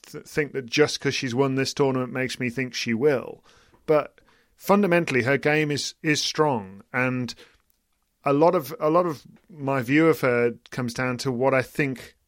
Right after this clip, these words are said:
the effect of already reaching the mountaintop will have, and, and obviously there's the,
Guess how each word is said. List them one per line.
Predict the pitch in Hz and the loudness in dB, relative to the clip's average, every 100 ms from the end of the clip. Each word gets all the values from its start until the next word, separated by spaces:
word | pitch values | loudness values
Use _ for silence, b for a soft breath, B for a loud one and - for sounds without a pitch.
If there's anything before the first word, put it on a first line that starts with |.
| - | -6
the | 120 | -2
effect | 127 - 147 135 - | -2 -2 -4 -4 -4
of | 135 110 - | -6 -6 -2
already | 147 143 131 127 123 123 117 b b | 2 2 2 0 0 -4 -6 b b
reaching | 123 135 135 131 123 117 - _ _ - - | -2 -2 -2 -6 -2 -4 -6 _ _ -20 -10
the | 123 | -4
mountaintop | 131 147 120 123 - 113 - - | -2 -2 -4 -6 -4 -6 -8 -10
will | 120 | -10
have, | - 156 147 92 95 - - | -8 -6 -6 -8 -14 -18 -8
and, | 127 120 123 117 b b b b b b _ | -6 -4 -4 -6 b b b b b b _
and | 131 127 | -4 -2
obviously | 123 120 123 | 0 -2 -2
there's | 117 113 | -2 -2
the, | 110 127 | -2 -4